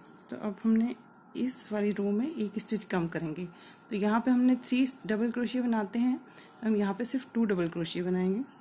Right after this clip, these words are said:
वन और ये टू, और आगे वाली रो में अब आगे वाली जो जगह है उसमें three double क्रोशिया बनाएंगे,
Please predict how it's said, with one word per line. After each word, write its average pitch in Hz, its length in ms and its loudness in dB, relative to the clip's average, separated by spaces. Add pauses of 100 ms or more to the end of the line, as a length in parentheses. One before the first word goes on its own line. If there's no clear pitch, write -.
(1400)
वन 196 500 0 (1400)
और 165 240 -6
ये - 80 -6 (140)
टू, - 80 -12 (1200)
और 170 200 -8
आगे 185 300 0
वाली 240 280 0
रो 226 140 2
में 233 180 2 (120)
अब - 260 -6
आगे 180 240 0
वाली 233 220 0
जो 202 200 -4 (800)
जगह 185 280 -2
है 254 100 2
उसमें 220 240 0
three 190 180 2
double 170 200 2
क्रोशिया 190 380 -2
बनाएंगे, 226 280 0